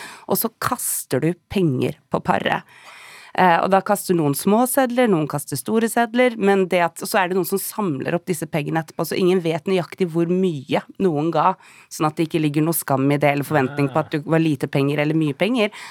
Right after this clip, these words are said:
Alle bare står og kaster, det kan være liksom en dollar, eller det kan være hundre dollar, men du, du kaster det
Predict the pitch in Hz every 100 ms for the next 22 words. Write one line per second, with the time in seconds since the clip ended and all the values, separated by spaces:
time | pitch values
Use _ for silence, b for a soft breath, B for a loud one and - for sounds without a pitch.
0 | B 208 170 175 165 165 - 143 147 -
1 | 185 - 151 151 160 160 156 160 - 123
2 | 135 139 151 214 226 208 196 202 185 175
3 | 185 151 127 104 95 135 143 180 180 180
4 | 175 B B B B - 214 202 - -
5 | - 127 - 214 - 147